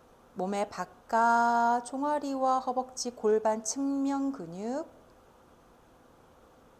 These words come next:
허벅지 무릎의 앞쪽 면과 허벅지 뒤의 햄스트링까지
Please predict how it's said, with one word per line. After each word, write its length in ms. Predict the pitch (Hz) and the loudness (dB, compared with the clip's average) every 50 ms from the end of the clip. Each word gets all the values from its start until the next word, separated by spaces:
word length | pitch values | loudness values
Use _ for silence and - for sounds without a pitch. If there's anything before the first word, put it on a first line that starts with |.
| - - - - - - - - - - - - - - - - - - - | -20 -20 -20 -20 -20 -20 -20 -20 -20 -20 -20 -20 -20 -20 -20 -20 -20 -6 -4
허벅지 460 | 240 233 233 233 - - - - 240 208 | 0 0 0 -2 -4 -6 -6 -4 -4 0
무릎의 360 | 202 214 214 233 226 240 - | 0 2 2 2 4 4 4
앞쪽 640 | - 165 175 180 180 - - - 285 294 302 302 | 4 4 4 2 0 -4 -6 -6 -4 -4 -4 -2
면과 460 | 285 254 233 220 220 214 208 269 285 | -2 -2 -2 -2 -4 -2 0 0 0
허벅지 460 | 277 - 277 254 254 262 262 - 254 240 | 0 0 -2 0 0 -2 -2 -4 -10 -10
뒤의 300 | - 220 220 220 226 226 | -6 -2 0 0 0 0
햄스트링까지 1400 | 233 233 226 233 240 247 247 254 247 - - 254 254 254 254 247 - 170 160 156 - - 226 254 285 330 - | 0 -2 0 0 0 0 -2 -4 -6 -8 -8 -4 -4 -4 -4 -4 -4 -4 -4 -4 -6 -6 -6 -6 -6 -6 -8